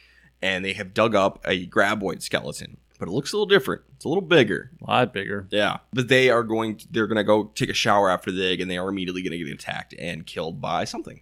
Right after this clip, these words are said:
Speaker 1: I don't really have anything for them.
Speaker 2: Yeah. Uh, they had no chance, and we don't even know exactly what got 'em.
Speaker 1: Yeah, we, we're not sure. Um, could have been a graboid.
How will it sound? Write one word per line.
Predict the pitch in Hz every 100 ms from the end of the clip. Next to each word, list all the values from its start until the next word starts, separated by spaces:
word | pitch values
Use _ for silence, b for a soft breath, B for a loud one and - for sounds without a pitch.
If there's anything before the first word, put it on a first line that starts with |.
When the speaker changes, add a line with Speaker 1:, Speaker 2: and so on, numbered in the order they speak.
| _ _
Speaker 1:
I | 92
don't | 98 98
really | - 92
have | 104 76 -
anything | 80 69
for | - 92
them. | - - 107 _ b b b
Speaker 2:
Yeah. | 120 101 - _ _ -
Uh, | - 107
they | 117
had | 110
no | 110 110
chance, | - 110 107 110 - - - -
and | 110
we | 120
don't | 135
even | 113
know | 110
exactly | 110 98 107 113
what | 101 98
got | 95 -
'em. | 85 90 _ _ b -
Speaker 1:
Yeah, | 165 -
we, | 123
we're | 127 135
not | 127
sure. | - 123 110 104
Um, | 67 95 95 95 90 98
could | 139
have | 127
been | 123
a |
graboid. | 123 110 110 113 110 104